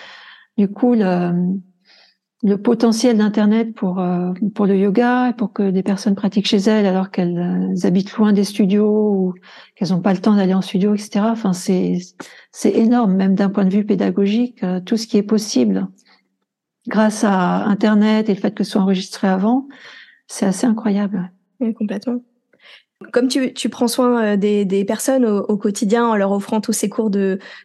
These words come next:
Speaker 2: de yoga, les conseils également que tu apportes autour de l'Ayurveda, comment toi, euh, tu fais pour prendre soin de toi, euh, chaque jour ? Donc, tu nous as pa-, parlé de ta pratique quotidienne. Euh, qu'est-ce que tu fais pour, euh,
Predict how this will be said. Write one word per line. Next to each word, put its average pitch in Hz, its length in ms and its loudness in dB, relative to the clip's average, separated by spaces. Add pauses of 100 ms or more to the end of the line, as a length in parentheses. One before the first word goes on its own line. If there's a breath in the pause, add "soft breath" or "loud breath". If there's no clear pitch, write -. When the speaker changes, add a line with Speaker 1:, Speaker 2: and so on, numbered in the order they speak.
Speaker 2:
de 202 100 0
yoga, 247 600 2
les 220 120 2
conseils 214 400 -2
également 208 380 2
que 247 80 -4
tu - 180 -4
apportes 233 360 -2
autour 202 220 -2
de 196 420 2
l'Ayurveda, 190 640 0 (560 loud breath)
comment 277 300 0
toi, 294 600 -2 (100)
euh, 202 200 0
tu 202 220 -4
fais 262 460 0
pour 254 220 -8
prendre 208 280 0
soin 233 220 0
de 214 140 2
toi, 226 440 0
euh, 196 120 0
chaque 202 240 -2
jour ? 254 140 0
Donc, 202 140 0
tu - 140 -2
nous 196 160 2
as 196 80 -2
pa-, 180 160 -6
parlé 196 300 -2
de 196 100 0
ta 190 140 -4
pratique 202 360 -6
quotidienne. 208 600 -2 (560 loud breath)
Euh, 202 340 0
qu'est-ce 320 160 -2
que 302 80 0
tu 214 180 -2
fais 277 400 0
pour, 208 280 -2
euh, 196 160 0